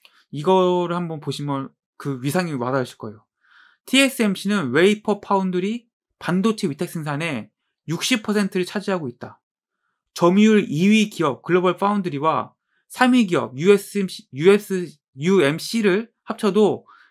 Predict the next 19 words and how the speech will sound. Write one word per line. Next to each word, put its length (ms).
이십 260
퍼센트가 520
채 140
안 120
된다. 400
이것이 640
티에스엠씨의 840
대체 340
불가한 520
세계적 580
위상이다." 560
어, 200
웨이퍼 320
파운드리, 520
반도체 540
위탁 200
생산의 600
육십 340
퍼센트를 720